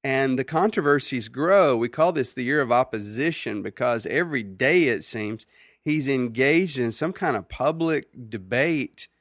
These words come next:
with scribes, Pharisees, Sadducees, uh, politically leaning people. And he's engaging them in public discourse.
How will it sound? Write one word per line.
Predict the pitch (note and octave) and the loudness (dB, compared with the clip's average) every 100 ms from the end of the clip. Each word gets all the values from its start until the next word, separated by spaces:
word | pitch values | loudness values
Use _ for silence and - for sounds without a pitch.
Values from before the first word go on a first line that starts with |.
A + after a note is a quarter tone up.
| _ _ _ | _ _ _
with | B2 B2+ A#2+ - | -2 0 0 -2
scribes, | - - C#3 D3 D3+ D3 C3+ | -10 -4 2 4 4 2 -4
Pharisees, | - B2 D3 C#3 - C#3+ C#3+ C#3+ C3 | -2 0 0 -2 -2 0 0 0 -2
Sadducees, | - B2 C#3+ C3+ - C#3+ C#3+ C#3 C#3 B2+ - - - | -2 0 0 -4 -6 -4 -2 -2 -2 -6 -10 -12 -12
uh, | - A2+ - - | -8 -8 -8 -10
politically | C3 C3 D3+ D3 C#3+ C3+ | -4 0 0 -2 -2 0
leaning | C3 C#3 C#3+ C#3 | 0 0 0 -2
people. | C3+ C3+ C3 C3+ B2+ B2+ _ _ _ _ _ | -4 -6 -6 -4 -2 -4 _ _ _ _ _
And | - C#3+ D3 | -4 0 2
he's | C#3+ C3 B2+ | 0 0 -2
engaging | C3 C3+ D3 E3+ F#3+ | 0 4 4 4 2
them | D#3 E3+ C#3+ | 0 0 0
in | A2+ | -2
public | C3+ C#3+ E3+ C3+ | -2 -2 -2 0
discourse. | C#3 C3+ - C3+ C3 C3 C3 - | -2 -2 -4 -2 0 0 -2 -8